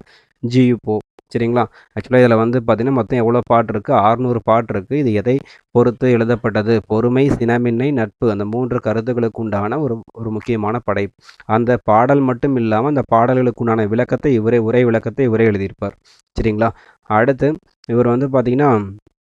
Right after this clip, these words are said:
பாடநூல் முன்னோடின்னு சொல்லுவோம். அதாவது, தமிழ் பாடநூல் முன்னோடி யார் என கேட்டாலே ஜி யு போப் தான். இங்க தனியா சிறப்பு பெயர்னு தெரியல, தலைப்பா கொடுத்துருக்காங்க. அந்த தலைப்பை நம்ம சிறப்பு பெயரை எடுத்துக்கலாம். சரிங்களா?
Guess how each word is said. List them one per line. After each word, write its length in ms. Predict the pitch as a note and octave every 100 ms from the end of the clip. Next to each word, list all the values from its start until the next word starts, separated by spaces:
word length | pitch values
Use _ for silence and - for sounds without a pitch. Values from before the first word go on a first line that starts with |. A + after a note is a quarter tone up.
| _ _ _ _ _ _ _ _ _ _ _
பாடநூல் 420 | A#2+ B2 C#3+ D3 C#3+
முன்னோடின்னு 540 | B2 B2+ C#3 C3+ C3+ B2+
சொல்லுவோம். 320 | A2+ G#2+ G2+
அதாவது, 220 | A2 A#2+
தமிழ் 280 | - B2 C#3
பாடநூல் 480 | - A#2+ B2+ C3+ C3
முன்னோடி 440 | B2 A#2+ C3 C3 C3+
யார் 300 | A2 G#2+ B2
என 160 | C3 B2
கேட்டாலே 440 | A2 A#2 A2+ B2 C#3
ஜி 180 | A#2 A#2
யு 140 | A#2+ A#2
போப் 280 | A#2+ A2+
தான். 140 | - G2+
இங்க 100 | F#2
தனியா 260 | G#2 A#2+ -
சிறப்பு 320 | - B2+ C#3
பெயர்னு 300 | B2 B2+ C3
தெரியல, 220 | A#2 G#2+ A#2+
தலைப்பா 320 | A2 A2 B2+
கொடுத்துருக்காங்க. 600 | A#2+ A2+ A#2 A2 G2+ G2 G#2+ - - - -
அந்த 220 | A2 G#2
தலைப்பை 360 | A#2 C3+ C3+
நம்ம 160 | C#3 B2+
சிறப்பு 300 | - A#2+ A#2
பெயரை 260 | A#2+ A#2+ A2+
எடுத்துக்கலாம். 440 | G#2 A2+ G2+ - -
சரிங்களா? 340 | B2+ A#2+ A#2+